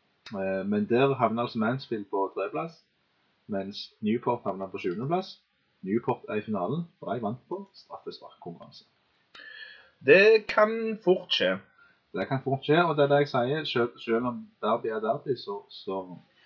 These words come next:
Speaker 1: skal kampen, eh, skal kampen spilles. Derby trenger bare å skåre ett mål, og legge seg fullstendig bakpå, så har de sikret ekstraomganger.
Speaker 2: Ja, eh, altså, plusset for Leeds er at, eh,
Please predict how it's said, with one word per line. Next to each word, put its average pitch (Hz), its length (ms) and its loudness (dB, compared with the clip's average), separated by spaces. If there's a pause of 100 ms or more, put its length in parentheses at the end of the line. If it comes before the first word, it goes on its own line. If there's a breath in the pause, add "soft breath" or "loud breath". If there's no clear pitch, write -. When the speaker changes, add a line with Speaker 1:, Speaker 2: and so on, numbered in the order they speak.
(500 soft breath)
Speaker 1:
skal - 260 -4
kampen, 117 480 0
eh, 98 380 0
skal 113 260 -4
kampen 120 280 -6
spilles. 117 440 -4 (220)
Derby 101 340 -2
trenger 123 300 -4
bare 98 100 -6
å 110 80 -10
skåre 101 320 -2
ett 107 180 -12
mål, 165 340 0
og - 180 -20
legge - 260 -20
seg - 240 -20 (120)
fullstendig 135 600 -10
bakpå, - 320 -6 (200)
så 110 200 -8
har 107 80 -4
de 104 80 -6
sikret 98 320 -12
ekstraomganger. - 560 -16 (840)
Speaker 2:
Ja, 120 180 2 (220)
eh, 104 520 2 (1040)
altså, 120 220 2 (340)
plusset 143 400 4
for 117 80 2
Leeds 131 520 2
er 110 280 6
at, - 220 -2 (100)
eh, 101 380 4